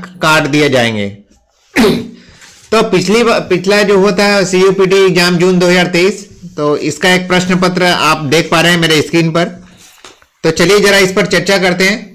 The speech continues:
कि सिलेबस के आधार पर किस प्रकार से प्रश्न आते हैं।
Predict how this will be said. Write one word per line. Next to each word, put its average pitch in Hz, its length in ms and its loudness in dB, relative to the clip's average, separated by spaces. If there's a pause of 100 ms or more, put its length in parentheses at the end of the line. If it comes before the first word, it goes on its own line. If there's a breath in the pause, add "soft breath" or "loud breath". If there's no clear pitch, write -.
(160)
कि 175 100 -2
सिलेबस 185 520 0
के - 80 -2
आधार 175 320 0
पर 180 260 -2
किस 214 240 -2
प्रकार 175 380 0
से 170 160 -2
प्रश्न 151 360 -2
आते 120 280 -2
हैं। 101 340 -10